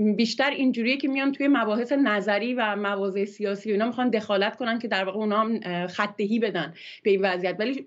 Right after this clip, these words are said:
شما تو کارهای کمپینی یا تو کارهای جنبشی، نمی‌گم اصلاً حضور ندارن، ولی به مراتب حضورشون،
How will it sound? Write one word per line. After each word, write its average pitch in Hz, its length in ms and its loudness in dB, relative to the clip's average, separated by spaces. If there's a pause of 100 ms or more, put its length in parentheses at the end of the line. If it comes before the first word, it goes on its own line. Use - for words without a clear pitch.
شما 226 220 -4
تو 254 120 -4
کارهای 233 280 0
کمپینی 214 600 0
یا 226 160 2
تو 214 120 -8
کارهای 202 280 2
جنبشی، 208 520 2 (400)
نمی‌گم 277 380 4 (120)
اصلاً 226 560 -2
حضور 202 340 -4
ندارن، 190 340 -2
ولی 220 160 -2
به 208 240 -2
مراتب 202 520 0
حضورشون، 233 540 -2